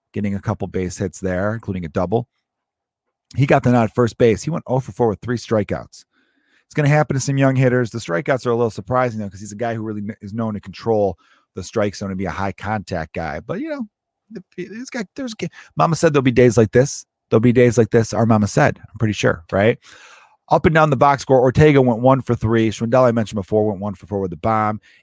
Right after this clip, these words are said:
Ian Happ also went one for four, hitting a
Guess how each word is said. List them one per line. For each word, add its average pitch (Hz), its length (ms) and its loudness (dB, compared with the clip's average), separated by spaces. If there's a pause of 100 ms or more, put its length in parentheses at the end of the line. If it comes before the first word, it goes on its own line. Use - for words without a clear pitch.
(120)
Ian 190 200 -2
Happ 151 360 -4
also 165 340 0
went 123 180 -4
one 120 160 0
for 101 100 -16 (100)
four, 117 280 2 (240)
hitting 170 460 -4 (180)
a 131 240 -4